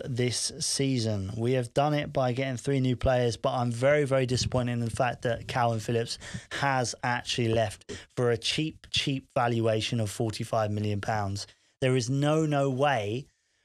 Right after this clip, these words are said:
that Calvin Phillips is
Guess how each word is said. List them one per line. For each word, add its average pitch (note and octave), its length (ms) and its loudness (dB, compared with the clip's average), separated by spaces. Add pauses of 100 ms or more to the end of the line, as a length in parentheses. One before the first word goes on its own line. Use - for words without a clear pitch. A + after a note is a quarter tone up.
(160)
that A#2 260 2 (1300)
Calvin C3+ 400 4
Phillips A#2 640 0 (1000)
is A#2+ 460 2